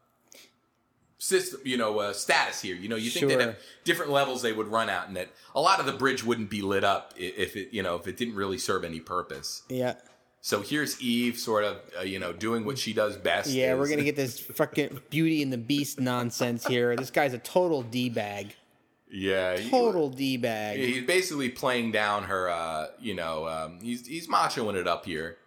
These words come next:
Speaker 1: And he's saying, uh, you know, "Don't think that, you know, you're gonna, you know,
Speaker 2: Horrible.
Speaker 1: completely, um, sweep me away here with your, with your cooking."
Speaker 2: Uh-oh.
Speaker 1: Mm-hmm.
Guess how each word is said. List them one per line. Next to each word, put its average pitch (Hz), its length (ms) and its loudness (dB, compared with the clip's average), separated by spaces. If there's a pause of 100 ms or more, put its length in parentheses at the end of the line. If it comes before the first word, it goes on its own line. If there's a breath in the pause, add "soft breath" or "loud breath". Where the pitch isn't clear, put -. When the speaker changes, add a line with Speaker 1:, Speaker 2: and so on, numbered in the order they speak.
(400 soft breath)
Speaker 1:
And 90 100 -6
he's 92 180 -6
saying, 92 400 -6
uh, 82 360 -6 (240)
you 107 80 -6
know, 85 340 -6
"Don't 139 220 2
think 120 220 -2
that, 107 180 -6
you 101 60 -4
know, 92 100 0
you're 92 180 -4
gonna, 90 280 -4 (420)
you 120 120 -2
know, 92 200 2
Speaker 2:
Horrible. 127 640 0 (140)
Speaker 1:
completely, 123 600 0
um, 98 460 0 (240)
sweep 131 320 -4
me 113 80 2
away 104 260 4
here 101 220 0
with 87 200 -4
your, 85 160 -4
with 85 160 -6
your - 120 -6
cooking." 76 480 -2 (800)
Speaker 2:
Uh-oh. 117 460 0 (760)
Speaker 1:
Mm-hmm. 76 200 -16